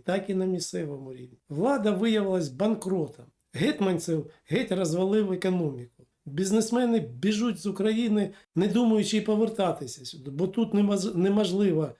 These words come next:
працювати, бо тут рекет і несправедливість. Ціни на ринках ростуть не по днях, а по годинах. А пенсії влада збільшує. Ну, останнім разом, наскільки я знаю,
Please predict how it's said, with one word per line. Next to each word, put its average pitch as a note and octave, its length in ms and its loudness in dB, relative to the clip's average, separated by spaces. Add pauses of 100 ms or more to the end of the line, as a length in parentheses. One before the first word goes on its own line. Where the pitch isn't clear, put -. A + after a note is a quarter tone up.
(140)
працювати, G3 840 0 (260)
бо E3+ 120 2
тут F#3+ 260 0
рекет G#3 500 0 (420)
і B3 160 4
несправедливість. F3 1080 0 (140)
Ціни A#3 380 2
на G#3+ 140 4
ринках G#3+ 460 2
ростуть G3 500 -2
не F#3 160 2
по F#3 160 -2
днях, F#3 420 0
а D#3+ 60 -4
по D#3+ 160 -4
годинах. D3 640 -6 (140)
А A3 120 0
пенсії G#3+ 800 2 (200)
влада F3+ 440 2
збільшує. D3+ 640 -4 (160)
Ну, G#3+ 140 4
останнім G#3 560 2
разом, F#3 420 2
наскільки E3 480 -2
я E3 400 0
знаю, E3 480 0